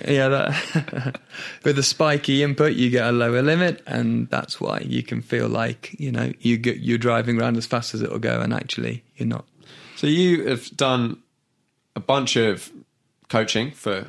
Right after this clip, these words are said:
Speaker 1: a long period of time. Have you worked for some manufacturers in that regard and stuff like that?
Speaker 2: Yeah, I've coached for, for quite a few of them. I've d-,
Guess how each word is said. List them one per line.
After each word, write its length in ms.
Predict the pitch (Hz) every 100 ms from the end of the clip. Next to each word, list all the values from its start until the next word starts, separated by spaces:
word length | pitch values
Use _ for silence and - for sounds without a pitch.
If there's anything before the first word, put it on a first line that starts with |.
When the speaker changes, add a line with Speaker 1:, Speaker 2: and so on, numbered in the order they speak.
| -
Speaker 1:
a 80 |
long 160 | 104 107
period 180 | 104 95
of 40 |
time. 240 | 104 98 101
Have 120 | 113
you 180 | 139 135
worked 280 | 135 123
for 460 | - 120 117 113 117
some 220 | - 117
manufacturers 580 | 117 113 123 - 98 90
in 80 | 92
that 160 | 87 -
regard 360 | 92 92 90
and 260 | - - -
stuff 240 | - 104
like 100 | -
that? 240 | 101 90 - - - - - - - -
Speaker 2:
Yeah, 260 | 139 160
I've 160 | 156 131
coached 320 | 143 131 -
for, 520 | - 123 123 123 117
for 320 | 120 - 147 117 - -
quite 200 | 151 110
a 20 |
few 160 | - 123
of 80 | 123
them. 100 | 120
I've 240 | 120 117
d-, 120 | -